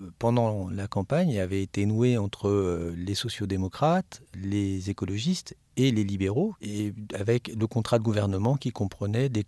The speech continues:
déjà un certain nombre de compromis sur, euh, les sujets, euh, les plus importants, le pouvoir d'achat, l'énergie, euh, et après,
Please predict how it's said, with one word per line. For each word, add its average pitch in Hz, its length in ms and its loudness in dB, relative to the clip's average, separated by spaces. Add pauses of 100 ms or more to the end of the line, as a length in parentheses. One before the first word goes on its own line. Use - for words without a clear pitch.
déjà 113 600 2
un 98 120 2
certain 110 340 0
nombre 110 220 2
de 101 80 -2
compromis 101 720 -2
sur, 110 480 -4
euh, 95 360 -2
les 92 140 -2
sujets, 98 560 -2
euh, 85 480 -2
les 90 80 -6
plus 95 220 -4
importants, 107 640 -2
le 101 100 -2
pouvoir 90 260 -6
d'achat, 110 600 4
l'énergie, 101 920 -2
euh, 98 140 -6
et 87 240 -6
après, 147 480 2